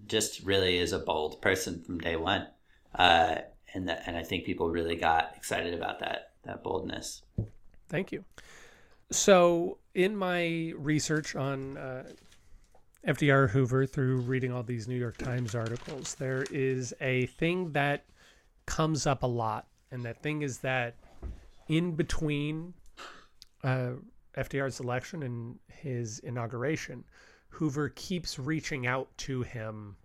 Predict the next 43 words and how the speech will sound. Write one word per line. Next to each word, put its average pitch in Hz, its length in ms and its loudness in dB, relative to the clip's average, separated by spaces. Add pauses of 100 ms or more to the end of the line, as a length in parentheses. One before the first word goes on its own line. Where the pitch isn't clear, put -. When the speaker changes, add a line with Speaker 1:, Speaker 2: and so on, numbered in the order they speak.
(200)
Speaker 2:
to 147 140 -4
say, 131 520 2 (340)
"Hey, 147 160 4
let's 135 300 4
get 147 240 6
on 139 140 2
the 127 100 -2
same 131 340 0
page 123 340 0
about 117 340 -4
this, 110 480 -6 (440)
'cause 120 260 -4
we 131 180 2
all 135 240 4
want 127 340 0 (140)
what's 127 260 0
best 117 260 0
for 120 160 0
America. 113 720 0 (420)
So 120 300 -2
let's 127 640 0
share 151 380 8
information, 131 640 2
let's 120 260 -4
talk 139 300 4
about 127 340 2
it, 127 200 0
let's 117 200 -6
figure 131 320 0
out 127 280 2 (340)
what 139 200 4
policies 143 640 4
you 131 140 2
want 127 260 0
to 147 100 2
implement 143 460 -2
so - 160 -6
I 123 100 -2
can 123 180 -8
begin 123 500 -2
to - 220 -4
implement 117 480 -4
them." 110 320 -6